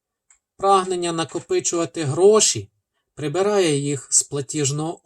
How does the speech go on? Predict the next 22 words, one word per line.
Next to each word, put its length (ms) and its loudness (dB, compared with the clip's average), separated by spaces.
обігу, 420 -8
шкодячи 580 -4
господарській 760 -2
діяльності, 840 -2
ускладнюючи 760 -6
взаєморозрахунки. 1080 -6
Мало 280 4
того, 280 -2
що 220 -2
грошей 360 2
в 120 -4
обігу 360 -4
завжди 360 -2
менше, 460 -2
ніж 180 -4
потрібно 580 -6
повернути 800 2
по 120 -10
боргах, 540 -2
так 280 -12
їх 160 -6
постійно 720 -2